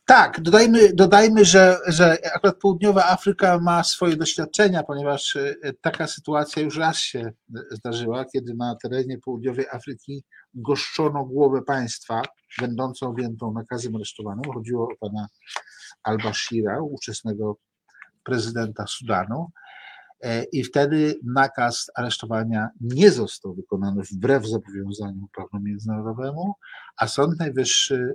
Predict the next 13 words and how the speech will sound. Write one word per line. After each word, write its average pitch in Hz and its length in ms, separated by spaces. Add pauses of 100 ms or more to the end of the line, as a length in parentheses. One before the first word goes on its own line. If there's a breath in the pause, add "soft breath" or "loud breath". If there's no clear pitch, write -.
(120)
Południowej 117 540
Afryki 113 640
potwierdził, 107 580
że 101 180
należało 110 680
to 95 80
zrobić. - 640 (680 loud breath)
Ale 208 240
zrobił 196 260
to 185 360
po 180 120
fakcie, 151 640 (120)
e, 131 440